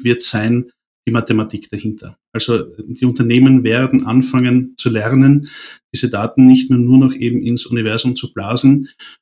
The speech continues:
sondern sie haben zum ersten Mal die Rohdaten selbst in der Hand.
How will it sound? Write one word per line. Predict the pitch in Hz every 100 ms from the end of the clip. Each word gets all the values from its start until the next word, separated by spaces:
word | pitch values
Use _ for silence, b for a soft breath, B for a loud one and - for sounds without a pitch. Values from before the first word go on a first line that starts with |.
| -
sondern | - 120 123 123 -
sie | 98 - 123
haben | 127
zum | 127 104
ersten | 110 135 135
Mal | 123
die | 117
Rohdaten | 110 117 127 120 123
selbst | - 113 - -
in | 113
der | -
Hand. | 110 135 - -